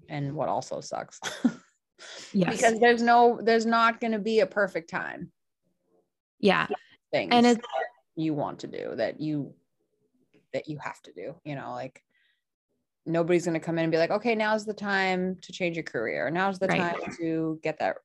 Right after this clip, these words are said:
Speaker 1: you know, get
Speaker 2: Yeah.
Speaker 1: out of that relationship or,
Speaker 2: Yeah.
Speaker 1: or change your body or change your diet." Like, that's, it's not, it's not gonna be comfortable, you know?
Speaker 2: No.
Speaker 1: No.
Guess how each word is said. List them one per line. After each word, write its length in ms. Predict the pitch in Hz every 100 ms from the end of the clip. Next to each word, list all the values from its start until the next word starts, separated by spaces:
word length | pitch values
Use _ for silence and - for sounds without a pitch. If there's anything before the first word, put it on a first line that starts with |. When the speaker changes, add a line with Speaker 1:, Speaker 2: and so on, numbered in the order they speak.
| _
Speaker 1:
you 120 | 175 170
know, 260 | 170 - _ _ _
get 80 | -
Speaker 2:
Yeah. 100 | 160
Speaker 1:
out 100 | 151
of 60 | 147 -
that 80 | 127
relationship 540 | 123 135 143 147 - -
or, 320 | - - - _ - - -
Speaker 2:
Yeah. 240 | 180 156 -
Speaker 1:
or 160 | 156 - 170
change 140 | 170
your 140 | 156
body 500 | 147 131 65 71 104
or 220 | - 62 -
change 280 | - 175
your 100 | 160
diet." 480 | 143 76 55 50 50
Like, 360 | - 92 - - _ _ _ _ _ -
that's, 260 | 170 - -
it's 240 | 165 - 175
not, 320 | 170 175 -
it's 180 | 156 160
not 140 | 151
gonna 100 | 175
be 80 | 185
comfortable, 580 | 170 143 - - - - _ -
you 80 |
know? 240 | - - -
Speaker 2:
No. 380 | 165 180 165 185 _ _ _ -
Speaker 1:
No. 260 | 98 57